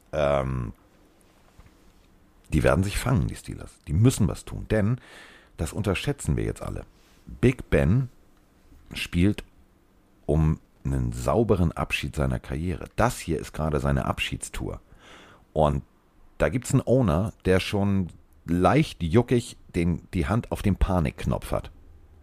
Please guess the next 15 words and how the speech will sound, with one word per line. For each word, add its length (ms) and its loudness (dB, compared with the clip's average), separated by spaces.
Und 160 -2
der 80 4
Panikknopf 720 2
heißt 280 -2
Mason 440 0
Rudolph 440 0
oder 300 2
Dwayne 360 2
Haskins. 460 -4
Und 160 -2
jetzt 300 -2
Worst-Case-Szenario, 880 2
plötzlich 400 -2
funktionieren 480 0
die. 140 -6